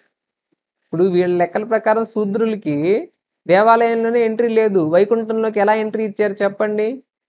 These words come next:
ఇంకా శ్రీరాముడు శూద్రులైన, శూద్రురాలైన శబరిని కౌగిలించుకున్నాడు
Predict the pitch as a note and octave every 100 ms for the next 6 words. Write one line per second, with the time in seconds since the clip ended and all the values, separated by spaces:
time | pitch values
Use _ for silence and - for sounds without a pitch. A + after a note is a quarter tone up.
0 | _ _ - F#3 G#3+ G#3 A#3 E4 _ _
1 | _ - F#3+ G#3+ A3+ A3+ F#3 E3+ G#3+ B3+
2 | - _ _ _ - G3 G#3 A3 A#3 A#3
3 | A3 G#3+ G#3 G3 G#3 G#3+ A3+ A3 G#3+ A3
4 | A3 G3+ G3 A3 A#3 A#3+ C#4+ G#4+ - _
5 | _ _ _ _ F#3+ G3+ A#3+ A#3+ A3+ G#3
6 | G3+ G3 D#3+ C#3